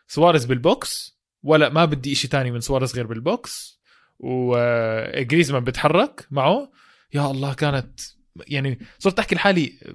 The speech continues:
بيقدروا يلعبوا هيك دايمًا قد ما كانوا ممتعين، بس طبعًا <laughs> كانت سوسيداد بارك دا بس يعني.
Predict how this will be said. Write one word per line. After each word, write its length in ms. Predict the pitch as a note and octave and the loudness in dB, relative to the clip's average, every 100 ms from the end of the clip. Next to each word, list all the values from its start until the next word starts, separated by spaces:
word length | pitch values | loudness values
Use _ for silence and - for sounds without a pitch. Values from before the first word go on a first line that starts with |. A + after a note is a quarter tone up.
| - - - | -18 -20 -18
بيقدروا 320 | C#3 E3 A3 A3 | 2 4 6 6
يلعبوا 240 | F#3 D#3+ | 6 6
هيك 100 | D#3 | 4
دايمًا 280 | B2+ C3+ C#3+ | 4 2 2
قد 180 | F3 C#3 | -2 -2
ما 80 | C3 | 0
كانوا 240 | C#3 C3 | 0 0
ممتعين، 420 | B2 A#2 A#2+ D#3+ | -4 -4 -4 -4
بس 160 | B2+ - | -4 -4
طبعًا 220 | C3 A2+ | -4 -4
<laughs> 400 | A2 G#2 D#3 - | -6 0 0 2
كانت 380 | C3+ B2 A#2 C3+ | 0 0 -2 -4
سوسيداد 720 | A2+ C3 A#2+ B2 C#3+ A#2+ A#2 | -4 -4 -4 2 2 2 -2
بارك 220 | D3+ C3+ | 0 0
دا 60 | A#2+ | -2
بس 320 | A2+ C3 - | -4 -4 -6
يعني. 180 | D#3+ - | -14 -18